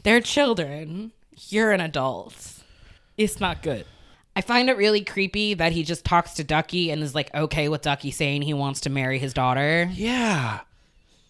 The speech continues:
Speaker 2: Feels like that would have been the situation to set this character straight. It feels like, as gross as it is, like, if he'd heard it from a man, like, he might have actually been able to understand the whole, like, and, and that would have been the time to have the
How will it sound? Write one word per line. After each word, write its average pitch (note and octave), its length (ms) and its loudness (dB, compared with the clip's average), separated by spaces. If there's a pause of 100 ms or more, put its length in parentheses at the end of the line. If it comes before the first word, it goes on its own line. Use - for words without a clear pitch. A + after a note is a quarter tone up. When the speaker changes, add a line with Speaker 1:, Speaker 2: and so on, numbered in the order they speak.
(100)
Speaker 2:
Feels A#3 280 0
like G#3 240 2
that F3+ 240 4
would F#3 120 2
have E3+ 80 0
been F3+ 160 -2
the E3 100 -6
situation E3 680 0
to C#3 80 -4
set C#3+ 260 -2
this C#3 160 -4
character C#3 520 0
straight. G2+ 400 -2
It - 80 -12
feels F3+ 200 4
like, D3+ 360 0 (160)
as D3+ 200 0
gross E3+ 360 4
as D#3+ 120 0
it D#3 120 2
is, D3 320 6
like, C#3+ 200 2
if C#3 120 -2
he'd D#3+ 140 -2
heard C#3+ 260 4
it D3 120 0
from C#3 240 -2
a B2 60 0
man, B2+ 840 -2 (960)
like, B2+ 320 0
he D#3 120 2
might C#3 240 4
have B2+ 120 2
actually B2+ 420 2
been B2 180 0
able A#2+ 280 2
to B2+ 140 -2
understand A#2+ 1000 -4
the A#2+ 160 -2
whole, A#2+ 280 0
like, G#2+ 460 -4
and, D#3+ 260 -4
and F#3 200 -2
that G#3 180 4
would G#3+ 100 8
have G3 80 2
been F#3+ 140 -2
the F3+ 60 -4
time E3+ 400 0
to D#3 100 0
have C#3+ 480 0
the A#2+ 400 -2